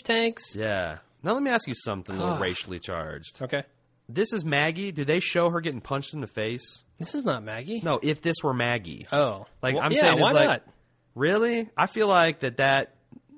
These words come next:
Speaker 1: No, I, I don't see any reason they wouldn't.
Speaker 2: Hmm.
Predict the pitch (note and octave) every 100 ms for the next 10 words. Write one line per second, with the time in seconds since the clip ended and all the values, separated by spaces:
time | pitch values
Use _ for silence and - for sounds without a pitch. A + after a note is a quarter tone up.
0 | D#4 - - - - - - A#2 D3 G3+
1 | C#3 E3 - - C3 D#3+ E3+ - A#2 G3
2 | F#3 A#2 G#2+ G#2+ G#2 G#2 G#2 A2 _ _
3 | _ _ _ B2+ A#2 G2+